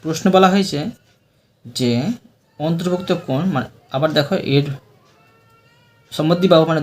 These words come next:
দুটি বাহু সমান হবে, তো এখানে আমি একটি আমি সরলরেখা টেনে নিলাম, মানে চাপ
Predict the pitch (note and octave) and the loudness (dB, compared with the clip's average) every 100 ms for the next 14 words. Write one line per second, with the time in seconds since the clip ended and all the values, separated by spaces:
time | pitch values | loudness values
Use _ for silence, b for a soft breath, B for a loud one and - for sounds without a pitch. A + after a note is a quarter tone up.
0 | C#3+ D#3+ D#3 D3+ D#3+ D#3 D3 D#3 A3+ - | -2 -2 -2 -2 -2 -2 -4 -4 -6 -8
1 | _ _ _ C3 C#3 C3 F3 - A#2 A2 | _ _ _ -8 -6 -4 -4 -6 -12 -12
2 | - B2 G#3 - _ _ _ _ _ - | -6 -4 -4 -6 _ _ _ _ _ -4
3 | B2+ A#2+ E3+ E3 A2 F2 D2 G#2+ _ _ | -2 -2 -2 2 0 0 -8 -14 _ _
4 | _ _ _ _ _ _ _ _ _ _ | _ _ _ _ _ _ _ _ _ _
5 | _ _ - C3+ D#3 | _ _ -12 -2 0